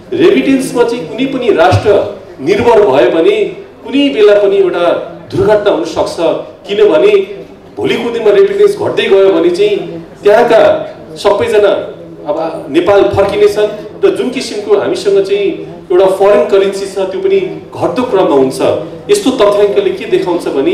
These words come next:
हामी राम्रो, अ, अवस्थामा छैन जस्तो देखिन्छ। तर अब प्रश्न के आउँछ भने के गर्ने त?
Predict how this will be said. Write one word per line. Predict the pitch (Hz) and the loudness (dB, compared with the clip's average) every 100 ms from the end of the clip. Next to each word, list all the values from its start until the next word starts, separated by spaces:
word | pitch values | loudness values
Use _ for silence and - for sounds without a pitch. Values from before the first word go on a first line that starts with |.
| 190 - - - | 0 -2 -10 -4
हामी | 147 185 165 | 0 2 4
राम्रो, | 151 170 180 156 127 - - - 127 | 4 4 4 4 0 -6 -16 -10 -2
अ, | |
अवस्थामा | 117 165 190 - 180 175 - | 2 2 2 0 0 2 0
छैन | - 190 208 | 0 2 4
जस्तो | 180 175 165 | 4 0 0
देखिन्छ। | 165 170 170 190 190 190 - - - - | 0 0 -4 0 0 -2 -12 -20 -12 0
तर | 196 208 214 - - - - - - - - - - - - | 4 4 4 0 -10 -16 -16 -18 -20 -20 -20 -20 -20 -14 -2
अब | 160 160 | 0 4
प्रश्न | 208 208 247 | 4 4 2
के | 247 | 2
आउँछ | 214 196 202 | 4 4 2
भने | 156 339 427 | 2 2 0
के | - - - 269 | -2 -10 -2 2
गर्ने | 202 165 143 | 4 4 2
त? | - - - | 0 -4 -6